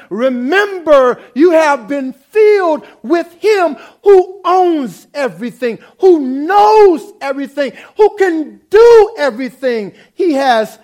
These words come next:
victory even over death itself. He says, "Know your position.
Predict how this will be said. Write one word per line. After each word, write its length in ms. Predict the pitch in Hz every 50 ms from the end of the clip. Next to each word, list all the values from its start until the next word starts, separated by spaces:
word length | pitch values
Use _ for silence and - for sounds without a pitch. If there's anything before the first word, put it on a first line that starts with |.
| _ _ _
victory 720 | 147 143 139 160 320 330 330 330 285 262 240 226 214 226
even 320 | - 277 285 254 220 226 214
over 260 | 208 190 151 165 151
death 440 | 123 _ _ 233 233 208 - - -
itself. 520 | 185 165 _ _ 175 170 143 127 110 _ _ _ _ _ _ _ _ _ _ _ _ _ _ _ _ _ _ _ _ _ _ _ _ _ _ _ _ _
He 100 | 262 208
says, 320 | - - 190 151 113 117
"Know 240 | 147 185 254 240 233
your 160 | 214 208 185
position. 680 | - _ 175 151 - - 285 269 - - 226 202 170